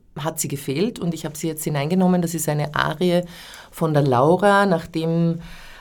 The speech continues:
äh, der Bettelstudent, der sich ja als Fürst verkleidet und der als Fürst um sie wirbt und, ähm, sie nimmt ihn auch, damit sie ihre Familie,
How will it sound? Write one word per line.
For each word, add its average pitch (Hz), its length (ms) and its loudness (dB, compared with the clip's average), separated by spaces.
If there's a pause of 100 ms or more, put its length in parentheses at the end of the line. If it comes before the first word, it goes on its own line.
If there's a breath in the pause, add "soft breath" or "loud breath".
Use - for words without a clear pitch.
äh, 151 280 2
der 147 180 2
Bettelstudent, 165 920 0
der 147 120 2
sich 147 340 -6
ja 135 100 0
als 131 220 0
Fürst 202 480 2
verkleidet 151 680 0
und 147 360 -4
der 139 180 2
als 135 200 -2
Fürst 202 440 4
um 151 100 -4
sie 147 220 -2
wirbt 202 400 2
und, 151 340 -6
ähm, 147 420 2 (380 loud breath)
sie 165 280 0
nimmt 196 320 6
ihn 190 160 -2
auch, 196 440 2 (440)
damit 190 460 6
sie 180 240 2
ihre 160 280 0
Familie, 170 840 2